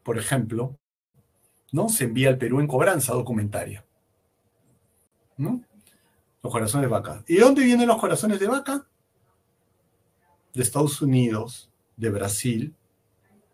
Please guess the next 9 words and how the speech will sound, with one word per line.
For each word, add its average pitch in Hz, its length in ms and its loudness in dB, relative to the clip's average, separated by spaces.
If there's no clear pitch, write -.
¿no? 196 380 -2
Y 175 140 4
nosotros 151 400 2
lo 156 80 0
consumimos 131 540 2
aquí 131 140 -2
en 135 80 2
Anticuchos, - 840 -6
¿no? 190 340 -4